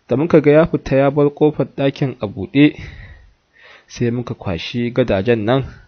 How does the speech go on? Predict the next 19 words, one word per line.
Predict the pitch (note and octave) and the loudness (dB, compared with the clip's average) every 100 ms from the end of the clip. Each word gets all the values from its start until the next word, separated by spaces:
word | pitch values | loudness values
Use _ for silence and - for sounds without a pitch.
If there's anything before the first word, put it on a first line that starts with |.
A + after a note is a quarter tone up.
| _ _ _ _ _ _ _ | _ _ _ _ _ _ _
muka | C#3 C#3 - | -6 -4 -6
fita | A#2 - C#3 | -6 0 0
da | B2+ | 0
sauri | G#2+ C3 C#3 C#3 C#3+ | -4 -4 -2 -2 -2
muka | C#3+ C#3+ - | -2 -6 -6
bazama | A#2 G2+ C3 A#2+ | -4 -2 -2 -2
da | F#2+ | -4
gudu | - C3+ A2 - | -2 -2 -4 -6
muka | A#2+ - | -8 -6
nufi | A2 F#2+ - A#2+ | -8 -6 -4 -2
bakin | A#2+ A#2 F#2 - C#3 | -2 -4 -6 -6 -6
teku. | - G2 - F2+ E2+ _ _ _ _ _ _ - _ - | -6 -8 -8 -12 -12 _ _ _ _ _ _ -20 _ -6
Ana | A#2+ G#2 | -4 -4
kuwa | G2 G#2 G#2+ | -6 -6 -6
ƙwala | - A#2 B2 A#2+ | 0 2 2 0
farin | A2 A2 A#2 | -2 -4 -4
wata | A#2+ A#2 A#2+ F2+ | -4 -4 -4 -6
kamar | - F#2+ A2 | -8 -6 -2
rana, | A#2 B2 B2 B2 | 0 0 -2 -4